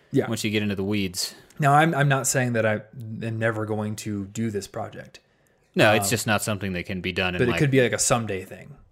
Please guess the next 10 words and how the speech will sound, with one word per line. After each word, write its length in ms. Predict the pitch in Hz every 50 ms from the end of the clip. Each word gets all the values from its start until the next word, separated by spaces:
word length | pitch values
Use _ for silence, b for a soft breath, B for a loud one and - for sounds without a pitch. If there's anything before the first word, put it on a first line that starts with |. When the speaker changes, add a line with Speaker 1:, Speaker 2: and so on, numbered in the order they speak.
| _
Speaker 2:
Yeah. 240 | - 92 82 76 73 - - _ _ _ - _ _
Speaker 1:
Uh, 60 | 117
and 200 | 110 113 120 123
obviously 420 | 131 139 143 135 135 123 - 135 123
I 40 | 120
need 120 | 117 113
a 40 | 110
solution 460 | - - - 120 120 113 - 120 107
for 160 | 107 - 110
now. 540 | 104 107 117 117 107 92 - - 120 135